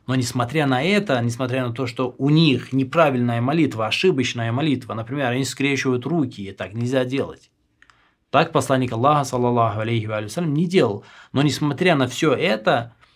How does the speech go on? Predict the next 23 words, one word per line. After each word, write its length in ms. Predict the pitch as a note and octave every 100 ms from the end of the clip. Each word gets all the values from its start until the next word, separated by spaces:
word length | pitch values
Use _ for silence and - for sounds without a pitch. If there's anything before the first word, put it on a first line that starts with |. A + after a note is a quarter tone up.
| _
они 240 | A#2 B2+ D#3+
призывали 800 | C3 C3+ B2+ B2 C#3 F3+ C#3+ A#2+
к 80 | -
тому, 480 | A#2 C3 F#3+ A#3
чтобы 640 | G#3 - D3 C3 B2+ A2+ A#2 _ _ _
шииты, 640 | - - B2 F#3+ G#3 E3+
их 260 | B2 C3+ A#2+
последователи, 800 | B2 A#2+ E3+ G3+ G3+ D#3 C3+ A#2
читали 480 | A#2 A#2+ D#3+ E3 B2+
молитву 680 | A#2+ C3 G3+ G3+ D#3+ C#3 - _
вслед 400 | - - B2+ D#3+
за 160 | C3 C#3
суннитом. 680 | - E3+ E3 F3+ C#3 A2 - _ _ _ _ _ _ _ _ _ _
И 140 | D#3
обещали 760 | E3+ D#3+ E3+ - F#3 F#3+ D#3 B2
своим 340 | A#2 B2 A#2+
последователям 760 | A#2 A2 E3+ G#3 F#3 D#3 C#3 A#2+
за 140 | A2
это 220 | B2 D#3 C3
великую 640 | A2+ C3+ E3 - - C#3
награду, 560 | C#3 C#3+ C#3+ B2+ G#2 G2+
подобную 760 | C3 B2 F3 G#3 D#3+ D3 B2 A2+
награде 760 | G#2+ A2 C#3+ F#3+ F3+ G3 G3+